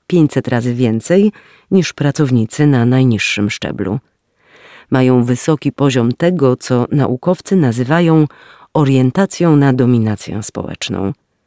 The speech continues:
Możecie mi wierzyć lub nie, ale osoby, które stosują strategię schlebiania i dręczenia,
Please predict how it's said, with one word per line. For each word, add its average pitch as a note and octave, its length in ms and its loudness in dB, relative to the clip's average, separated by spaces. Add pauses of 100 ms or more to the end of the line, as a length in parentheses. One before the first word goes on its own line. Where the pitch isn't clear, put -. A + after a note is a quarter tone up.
(540)
Możecie B2 400 0
mi A2+ 140 0
wierzyć A2+ 420 -2
lub B2+ 220 -2
nie, C3+ 260 0 (320)
ale B2 220 0
osoby, E3+ 480 0
które A#2+ 520 -2
stosują C#3+ 600 0
strategię A#2 720 -2
schlebiania C3 680 0
i B2 80 0
dręczenia, B2+ 760 0